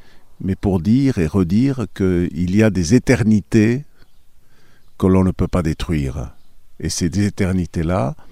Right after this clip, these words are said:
c'est justement les valeurs essentielles dont parlait Bernard tout à l'heure, c'est-à-dire la,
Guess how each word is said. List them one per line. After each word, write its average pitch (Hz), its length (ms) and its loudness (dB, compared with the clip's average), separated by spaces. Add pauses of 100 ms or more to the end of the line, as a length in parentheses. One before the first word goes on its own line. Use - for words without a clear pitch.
(200)
c'est - 180 -4
justement 92 460 -2
les 98 160 2
valeurs 104 340 4
essentielles 90 720 0
dont 76 200 -6
parlait 78 280 -6
Bernard 80 360 -4
tout - 220 -10
à 85 40 -2
l'heure, 127 320 -2
c'est-à-dire 76 420 -4
la, 71 160 -4